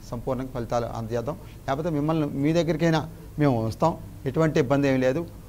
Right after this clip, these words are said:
"గురుగారు, మా ఊర్లో మేము పది మంది ఉన్నాం, రండి" అంటే వాస్తుపరంగా కానీ, జాతకపరంగా కానీ మీ ఇంటికి వచ్చి, మీ ఊరు వచ్చి మీ సమస్యలకు పరిష్కారం చేస్తాం.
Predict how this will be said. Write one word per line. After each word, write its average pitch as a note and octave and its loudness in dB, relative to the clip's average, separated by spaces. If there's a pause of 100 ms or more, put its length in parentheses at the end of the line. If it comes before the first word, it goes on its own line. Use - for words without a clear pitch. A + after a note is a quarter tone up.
(200)
"గురుగారు, D#3+ 2
మా D3+ 2
ఊర్లో D3 2
మేము D3 0
పది B2+ -4
మంది C3+ 0
ఉన్నాం, D3 -2 (200)
రండి" C#3 0
అంటే C3+ 0
వాస్తుపరంగా B2+ -4
కానీ, C3+ -6
జాతకపరంగా A#2 -4
కానీ C3+ -6 (520)
మీ A#2 -2
ఇంటికి A#2+ -2
వచ్చి, B2+ 0
మీ B2 0
ఊరు A#2+ -2
వచ్చి A2+ -6 (160)
మీ A#2+ -6
సమస్యలకు A#2 -10
పరిష్కారం G#2+ -6 (340)
చేస్తాం. G#2 -8